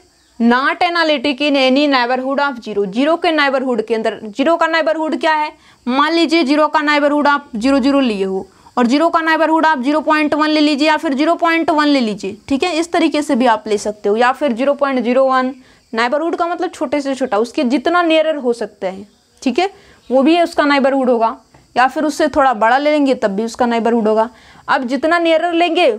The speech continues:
उसी के according आपको कन्फर्म हो जाएगा कि कौन सा ट्रू है या फिर कौन सा रॉन्ग है, ठीक है। अब यहाँ पे ज़ीरो का नेबरहुड लेना है, पहले इसको जो है कहीं पे हम लिखते हैं,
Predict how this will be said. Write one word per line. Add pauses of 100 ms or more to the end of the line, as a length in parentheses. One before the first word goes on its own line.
(160)
उसी
के
according
आपको
कन्फर्म
हो
जाएगा
कि
कौन
सा
ट्रू
है
या
फिर (100)
कौन
सा
रॉन्ग
है, (160)
ठीक
है। (880)
अब
यहाँ
पे
ज़ीरो
का
नेबरहुड
लेना
है,
पहले
इसको
जो
है
कहीं
पे
हम
लिखते
हैं,